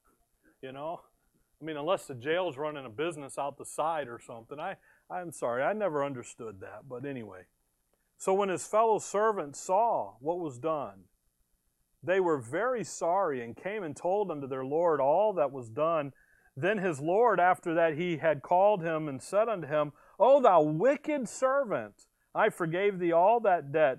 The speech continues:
because thou desiredst me. Shouldest not thou also have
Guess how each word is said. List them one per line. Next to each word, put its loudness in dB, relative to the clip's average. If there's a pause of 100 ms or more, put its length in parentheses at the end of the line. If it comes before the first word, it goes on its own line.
because -4
thou 6
desiredst 2
me. -4 (220)
Shouldest 0
not 4
thou 8
also 4
have 4